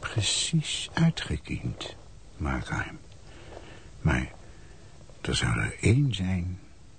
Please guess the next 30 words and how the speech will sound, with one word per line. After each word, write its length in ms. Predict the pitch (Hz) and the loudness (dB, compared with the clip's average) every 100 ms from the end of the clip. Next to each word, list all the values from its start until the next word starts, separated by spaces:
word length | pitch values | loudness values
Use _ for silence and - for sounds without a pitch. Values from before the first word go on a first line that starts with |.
| - - | -12 0
die 160 | 80 | 2
hij 260 | 62 65 57 | 2 2 2
over 240 | 57 - | 0 0
het 100 | 55 | -2
hoofd 300 | - 53 - | -2 -2 -2
had 160 | - - | -2 -2
gezien. 540 | - 53 - - - - - - - - - - - - - - - - - - - | -2 -2 -2 -4 -6 -12 -18 -18 -16 -16 -14 -14 -16 -16 -16 -16 -16 -16 -14 -2 8
Aan 120 | 127 | 8
het 180 | 117 107 | 8 2
begin 400 | 104 - 117 101 | 0 2 2 4
van 120 | 92 | 2
zijn 140 | 78 | 0
gesprek 440 | 67 64 - 67 58 | -2 -4 -2 -2 -2
met 120 | 55 | -2
de 100 | 52 | 0
rijke 320 | 57 53 53 | 0 0 -2
antiquaire 640 | 53 - - 60 50 50 - - | -2 -4 -4 -2 -2 -4 -8 -4
kon 140 | 52 | 2
hij 100 | 57 | 2
daar 140 | 57 58 | 4 2
nog 140 | 55 | 0
geen 140 | - 60 | -2 -2
vermoeden 380 | 62 76 92 | 0 4 4
van 140 | - - | 2 0
hebben. 280 | - - - - - - - - - - - | 0 -2 -6 -10 -12 -12 -16 -16 -16 -10 4
Alleen 540 | 98 110 110 110 107 - - - - | 6 8 6 4 0 -8 -18 -20 -12
de 260 | - 101 - - | 0 2 2 0
tientallen 680 | - 127 120 - - 104 104 | 6 8 8 6 6 6 6
oude 380 | - 107 98 101 - | 6 6 6 4 0
klokken 680 | - 117 - - - - | 4 6 6 0 0 0